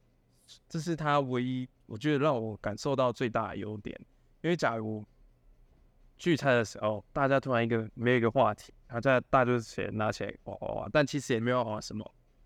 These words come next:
但就只是看看时间，点个赞，点个爱心，就这样过了。但是他其实也没有想，认真的想要做什么事情，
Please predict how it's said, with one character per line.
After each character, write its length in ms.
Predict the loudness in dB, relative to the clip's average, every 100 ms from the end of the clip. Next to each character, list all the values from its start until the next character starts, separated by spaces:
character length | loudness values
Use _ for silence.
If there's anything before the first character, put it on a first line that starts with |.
| _ -2
但 140 | 0
就 60 | 0
只 200 | -4 -6
是 300 | -2 -2 -4 -10 _ _ -8
看 160 | -2
看 120 | -2
时 140 | -2 -4
间， 380 | 0 0 0 -6 _ _ _ _ _ _ _ _
点 180 | 0 2
个 140 | 2 2
赞， 280 | 4 4 0 _ _ _ _ _ _ _ _
点 140 | -6 0
个 80 |
爱 180 | 2 2
心， 480 | 0 -2 -2 -4 -8 -16 _ _ -6
就 100 | 2
这 80 |
样 100 | 2 2
过 240 | 0 0
了。 80 | -4 -2
但 160 | 2 4
是 60 |
他 100 | 2
其 160 | 0 -4
实 160 | -2
也 60 | -2
没 120 | 0
有 80 | -2
想， 240 | -4 -10 -10
认 300 | -2 2 4
真 180 | 4 2
的 40 | 2
想 160 | 0
要 80 | 0
做 180 | 0 0
什 140 | -2
么 80 | -8
事 220 | -4 -4
情， 200 | -4 -10